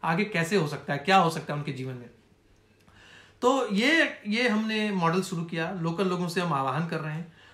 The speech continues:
और फिर जो बच्चे, जो students बाहर पढ़ते हैं, जैसे उन जिलों के, जिस भी जिले का भारत में बच्चा बाहर पढ़ता हो,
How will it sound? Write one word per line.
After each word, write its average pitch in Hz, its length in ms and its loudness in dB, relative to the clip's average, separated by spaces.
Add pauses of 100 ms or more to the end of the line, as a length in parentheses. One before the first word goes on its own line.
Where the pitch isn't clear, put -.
(120)
और 202 60 2
फिर 277 220 -2
जो 262 160 -2
बच्चे, 220 500 -2
जो 226 380 2
students 208 440 0
बाहर 165 280 4
पढ़ते 165 300 -2
हैं, 151 80 -2
जैसे 165 280 2
उन 196 220 2
जिलों 190 280 2
के, 156 280 -4 (400)
जिस 320 280 2
भी 330 100 6
जिले 214 240 2
का 214 140 2
भारत 165 380 0
में 190 120 -2
बच्चा 165 220 -2
बाहर 143 260 -2
पढ़ता 131 320 -10
हो, 107 160 -16